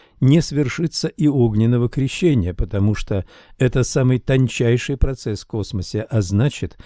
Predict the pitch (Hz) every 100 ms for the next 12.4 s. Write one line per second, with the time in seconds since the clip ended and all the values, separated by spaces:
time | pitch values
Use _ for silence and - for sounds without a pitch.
0 | - - - 147 139 131 - - 127 -
1 | 92 - - 90 82 _ - - 139 135
2 | 135 143 123 139 - 131 - 110 85 76
3 | - - _ - 131 135 120 131 - 123
4 | 120 123 123 113 104 104 92 107 90 101
5 | - 185 170 - - _ 117 123 151 143
6 | 107 117 107 104 90 80 80 - - -
7 | _ _ _ _ 117 117 127 120 156 139
8 | 135 127 107 - 120 120 95 98 92 -
9 | 165 - 92 - 92 92 87 - - 98
10 | 85 - - - 139 127 - 160 135 143
11 | - 165 - 110 - 120 - 120 135 135
12 | 131 - 139